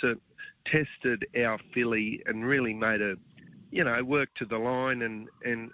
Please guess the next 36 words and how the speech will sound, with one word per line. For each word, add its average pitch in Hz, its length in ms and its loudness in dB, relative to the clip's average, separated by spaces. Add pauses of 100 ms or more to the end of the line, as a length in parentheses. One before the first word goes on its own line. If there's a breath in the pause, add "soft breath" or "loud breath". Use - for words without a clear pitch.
and 120 160 0
made 120 200 2
her 117 260 2
earn 127 120 -2
it. 101 120 -8 (160)
And, 120 160 -20 (400 soft breath)
you 151 80 -4
know, 127 140 2
Jerome 143 440 0
Hunter, 135 460 -2
he 131 160 0
was 120 180 -2
over 113 280 0
the 101 80 -10
moon 123 440 -2 (200)
running 117 320 0 (180)
second 123 380 2
and 101 120 -4
congratulated 113 960 2
me. 117 260 -2
And, 101 120 -6 (540 loud breath)
you 143 80 4
know, 135 180 4 (180)
the, 151 100 -4 (200)
the 156 120 -2 (100)
support 190 400 0
at - 100 -4
the 131 100 -4
races 127 540 0
yesterday 107 760 0 (500 loud breath)
for 123 100 2
this 113 200 2 (200)
Queensland 123 720 2 (140)
filly, 131 480 4 (680 soft breath)
you 131 140 2
know, 120 260 2